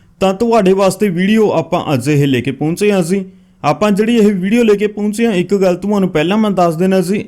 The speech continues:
ਇਸ ਦੇ ਵਿੱਚ ਤੁਹਾਨੂੰ ਦੋ ਘਰ ਦੇਖਣ ਨੂੰ ਮਿਲ ਜਾਣਗੇ। ਇੱਕ ਦੀ ਵੀਡੀਓ ਤਾਂ ਸਕਰੀਨ ਤੇ ਚੱਲ ਹੀ ਰਹੀ ਹੈ ਜੀ, ਇੱਕ ਇਹ ਤੋਂ ਇਲਾਵਾ ਹੋਰ ਘਰ ਤੁਹਾਨੂੰ ਦੇਖਣ ਨੂੰ ਮਿਲੂਗਾ।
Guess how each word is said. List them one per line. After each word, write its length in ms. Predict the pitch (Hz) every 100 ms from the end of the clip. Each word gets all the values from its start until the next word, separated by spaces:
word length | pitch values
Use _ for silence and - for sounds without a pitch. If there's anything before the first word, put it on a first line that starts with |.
| -
ਇਸ 260 | 156 165 175
ਦੇ 120 | 208
ਵਿੱਚ 240 | 190 202 214
ਤੁਹਾਨੂੰ 460 | 226 233 214 202
ਦੋ 180 | 156 165
ਘਰ 220 | 165 202 175
ਦੇਖਣ 260 | 156 147
ਨੂੰ 100 | 160
ਮਿਲ 180 | 139 120
ਜਾਣਗੇ। 400 | 120 165 190 196 196 _ _ _
ਇੱਕ 240 | - 170 214
ਦੀ 160 | 214
ਵੀਡੀਓ 280 | 214 208 233
ਤਾਂ 160 | 240 233
ਸਕਰੀਨ 380 | - 196 185 185
ਤੇ 140 | 190
ਚੱਲ 280 | 190 160 170
ਹੀ 60 | 180
ਰਹੀ 180 | 190 196
ਹੈ 60 |
ਜੀ, 220 | 185 196 196 - _
ਇੱਕ 240 | 165 180 233
ਇਹ 260 | 190 185 190
ਤੋਂ 280 | 240 196
ਇਲਾਵਾ 440 | 180 160 156 175 170 - _
ਹੋਰ 220 | 160 175 175
ਘਰ 180 | 214
ਤੁਹਾਨੂੰ 380 | 180 208 214 202
ਦੇਖਣ 260 | 175 160 185
ਨੂੰ 80 | 196
ਮਿਲੂਗਾ। 380 | 156 104 92